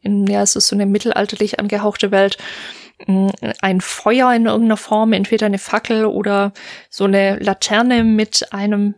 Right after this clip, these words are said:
brennenden Feuer drin, die wir brauchen, um bestimmte Areale quasi überhaupt zu passieren, weil überall diese Ratten sind und überall, wo kein Licht ist, fallen sie über einen her. Das bedeutet eben, ja, es gibt verschiedene Spielelemente dann,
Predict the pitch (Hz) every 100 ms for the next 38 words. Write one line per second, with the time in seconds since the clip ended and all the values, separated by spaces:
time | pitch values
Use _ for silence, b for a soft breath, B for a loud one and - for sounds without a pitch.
0 | - 202 208 208 202 202 202 202 _ _
1 | - - 208 208 208 202 _ - 196 233
2 | 269 - B B B B B 202 196 208
3 | 202 202 - _ _ - 170 196 247 -
4 | 202 202 - 208 220 214 214 B B B
5 | B - 208 - 233 233 226 - 190 175
6 | 175 214 208 - 190 202 190 - 208 208
7 | - - - - 202 - 208 208 214 190
8 | 185 185 190 208 - 208 202 202 208 208
9 | 196 190 226 226 214 208 226 220 190 202
10 | 196 202 202 202 - 202 208 214 208 -
11 | - 202 - - B B B - 208 208
12 | 202 190 196 - 185 185 - 190 190 185
13 | - - 185 185 196 196 - 190 185 180
14 | 196 - 196 190 - 196 190 180 - 202
15 | 190 185 190 190 190 180 185